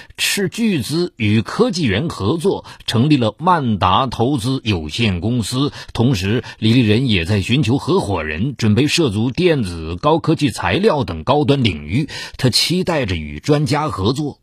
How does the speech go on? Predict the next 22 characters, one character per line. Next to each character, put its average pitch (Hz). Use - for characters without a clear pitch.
在 117
新 247
的 190
领 82
域 98
里 76
赚 127
取 87
大 104
笔 80
财 76
富。 147
李 143
立 233
仁 226
的 214
妻 233
子 131
叫 143
卓 123
艳 139
妮， 180